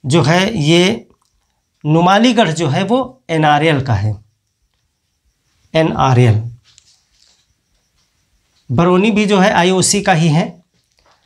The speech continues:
तो इस तरह से कुछ मेन मेन आपको पता होनी चाहिए, जैसे डिगबोई किसका है, इंडियन ऑयल कॉरपोरेशन का है, एनआरएल का है नुमालीगढ़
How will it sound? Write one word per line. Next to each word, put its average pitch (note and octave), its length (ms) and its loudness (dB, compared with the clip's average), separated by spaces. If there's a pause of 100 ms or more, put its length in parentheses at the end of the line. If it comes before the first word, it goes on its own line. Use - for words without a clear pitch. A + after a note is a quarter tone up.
(160)
तो B3 60 2
इस A#3+ 140 0
तरह A#3 160 2
से C4 220 0
कुछ - 400 -8 (220)
मेन G#3 200 2
मेन A3 180 2
आपको G3+ 280 0
पता F3+ 240 -2
होनी F#3+ 260 0
चाहिए, G3+ 180 0
जैसे F#3+ 240 -2
डिगबोई F3 420 0
किसका G3 360 -2
है, F3 220 -4
इंडियन D#3+ 360 -2
ऑयल D#3 180 0
कॉरपोरेशन D3 600 -2
का D3+ 120 0
है, C#3+ 240 -6 (420)
एनआरएल E3+ 460 0
का E3 120 -4
है D#3+ 180 -2
नुमालीगढ़ D#3 580 0